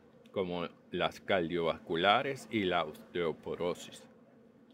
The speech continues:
Los beneficios del ejercicio se extienden a mejorar la flexibilidad, la fuerza muscular y la resistencia,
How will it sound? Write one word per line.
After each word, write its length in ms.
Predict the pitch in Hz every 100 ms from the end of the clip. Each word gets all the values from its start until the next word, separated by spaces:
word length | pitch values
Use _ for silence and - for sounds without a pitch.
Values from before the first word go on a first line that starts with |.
| - - -
Los 300 | 82 90 85
beneficios 640 | 95 87 82 104 98 139 135
del 160 | 139
ejercicio 720 | 131 139 123 139 139 110 101
se 140 | - 92
extienden 500 | - 104 101 120 117
a 80 | 110
mejorar 480 | 101 95 90 104
la 100 | 110
flexibilidad, 1120 | 110 101 92 - 90 87 78 87 90 104 87 - - - - -
la 80 | 80
fuerza 340 | 82 80 98
muscular 680 | 98 104 - 107 104 127 120 - - - - - -
y 140 | 135
la 180 | 160 143
resistencia, 920 | 123 95 92 85 - 95 87 80 69